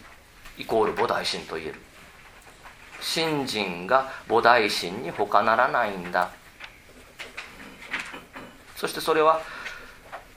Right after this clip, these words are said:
普通に私たち人間が起こすようなレベルの菩提心にとどまらない、まあ、大菩提心、そしてさらに次に王朝の金剛心という言い方をしていきます。金剛心というのは、これは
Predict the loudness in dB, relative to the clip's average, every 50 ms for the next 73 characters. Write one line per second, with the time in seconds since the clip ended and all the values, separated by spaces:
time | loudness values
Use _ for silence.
0 | -20 -20 -20 -20 -20 -20 -20 -20 -14 -10 -8 -6 -4 -2 0 2 4 4 4 4
1 | 4 6 6 6 6 6 4 4 4 2 2 2 2 -4 -6 -6 -4 -2 0 0
2 | 2 4 4 4 6 8 6 6 6 6 4 2 2 2 4 4 6 6 6 6
3 | 4 4 4 4 2 2 0 0 -4 -4 -2 0 2 2 4 2 2 0 -2 -4
4 | -6 -8 -10 -10 -6 -2 0 2 4 4 4 6 6 6 4 4 2 2 0 -4
5 | -10 -18 -20 -20 -20 -20 -20 -20 -20 -20 -20 -20 -20 -14 -8 -8 -6 -4 -2 0
6 | 2 2 2 2 0 0 0 2 4 4 4 4 2 -2 -4 -4 -4 -6 -6 -8
7 | -10 -12 -14 -14 -16 -16 -18 -18 -18 -18 -20 -20 -20 -20 -20 -20 -20 -20 -20 -20
8 | -20 -20 -14 -8 -6 -6 -6 -6 -6 -2 0 0 0 0 -2 -4 -8 -12 -14 -14
9 | -10 -10 -10 -10 -6 -2 0 0 0 0 -2 -2 -2 0 -2 -2 -4 -2 0 0
10 | 0 0 0 -2 -2 0 -2 0 0 0 0 0 -2 -4 -6 -8 -10 -12 -8 -6
11 | -6 -6 -6 -6 -8 -8 -10 -10 -10 -12 -14 -16 -16 -18 -18 -20 -20 -20 -20 -20
12 | -20 -20 -20 -20 -20 -20 -20 -20 -20 -20 -20 -20 -20 -20 -20 -20 -20 -20 -20 -20
13 | -16 -8 -2 0 2 2 2 2 2 2 2 2 0 -2 -4 -4 -4 -2 -2 -2
14 | -2 -2 0 2 4 6 6 4